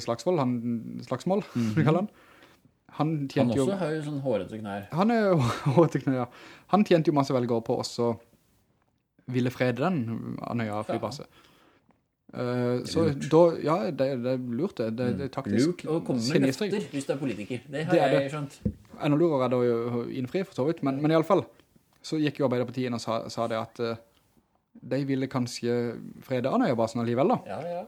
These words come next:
Speaker 1: Fordi de så at det var det mange velgere. Nå, etter valget er ferdig, så har da, eh, <laughs> har da han godeste Jonas Gahr Støre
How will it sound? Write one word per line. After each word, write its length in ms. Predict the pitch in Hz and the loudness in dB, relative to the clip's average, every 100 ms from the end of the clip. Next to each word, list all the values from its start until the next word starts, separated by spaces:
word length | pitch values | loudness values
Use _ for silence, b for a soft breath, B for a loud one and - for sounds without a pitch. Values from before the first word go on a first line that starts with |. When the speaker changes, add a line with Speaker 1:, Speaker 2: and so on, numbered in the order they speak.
| - | -12
Speaker 1:
Fordi 220 | - 190 | -2 2
de 80 | 170 | 4
så 140 | 147 | 4
at 80 | 135 139 | 0 0
det 100 | 110 - | -6 -2
var 100 | 143 | 0
det 80 | 131 | 2
mange 140 | 123 | 0
velgere. 300 | 117 113 113 113 B B B | 0 -2 -6 -8 B B B
Nå, 400 | 147 160 247 - | 6 10 8 6
etter 260 | - 139 151 | -6 -2 2
valget 280 | 139 135 143 | 2 2 -2
er 40 | |
ferdig, 300 | 135 131 175 226 | -2 0 -2 0
så 140 | 175 | 2
har 100 | 170 | 2
da, 160 | 143 143 156 - _ _ 127 | 4 4 2 -4 _ _ -8
eh, 400 | 135 131 131 120 B B B B _ - | -2 0 2 0 B B B B _ -20
<laughs> 800 | _ - - - _ _ _ - | _ -20 -20 -20 _ _ _ -6
har 60 | 156 | -2
da 160 | 135 135 | 0 0
han 180 | 139 127 | 0 -2
godeste 480 | 127 117 - 127 123 | -4 -6 -6 -4 -2
Jonas 320 | 123 123 123 120 | -2 -2 -4 -4
Gahr 380 | 123 123 139 - | -2 0 -2 -6
Støre 400 | - 131 123 | -4 -2 -2